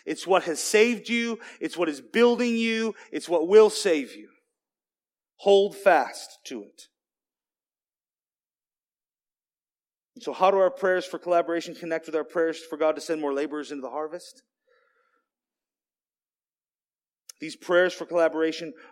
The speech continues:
are intrinsically linked to our prayers for more laborers. As we pray for unity and collaboration, we recognize the harvest is plentiful, but the laborers are few. We feel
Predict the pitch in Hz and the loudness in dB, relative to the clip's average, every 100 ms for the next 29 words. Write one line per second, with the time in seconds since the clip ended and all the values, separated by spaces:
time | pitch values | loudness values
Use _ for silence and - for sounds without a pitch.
0 | - 151 143 - - 196 202 196 165 170 | -8 -8 -8 -12 -8 -6 -4 -6 -8 -12
1 | 160 160 147 143 147 156 139 - - - | -6 -4 -4 -2 -2 -4 -6 -14 -20 -10
2 | 139 120 - 135 123 131 117 110 107 101 | -8 -10 -10 -10 -10 -14 -16 -14 -14 -16
3 | 98 - - - _ _ _ _ _ _ | -20 -20 -20 -20 _ _ _ _ _ _
4 | _ _ _ _ _ _ - 131 160 - | _ _ _ _ _ _ -16 -12 -12 0
5 | 185 185 180 165 165 175 170 170 160 143 | 2 2 0 -8 -6 -6 -6 -8 -8 -4
6 | 156 143 151 143 151 156 180 - - - | -4 -2 -4 -6 -10 -10 -10 -12 -20 -4
7 | 165 165 160 156 147 127 - 160 160 165 | -2 -2 -4 -6 -6 -8 -6 -4 -4 -8
8 | 139 - - 151 147 143 - 135 131 - | -14 -18 -12 -12 -12 -16 -14 -14 -14 -18
9 | - _ 151 - 135 139 147 143 143 139 | -20 _ -10 -8 -6 -4 -6 -6 -6 -6
10 | 131 - _ _ 123 117 - 139 120 117 | -6 -12 _ _ -18 -18 -16 -16 -16 -18
11 | - - 165 165 170 165 170 | -20 -20 -18 -12 -4 -4 -4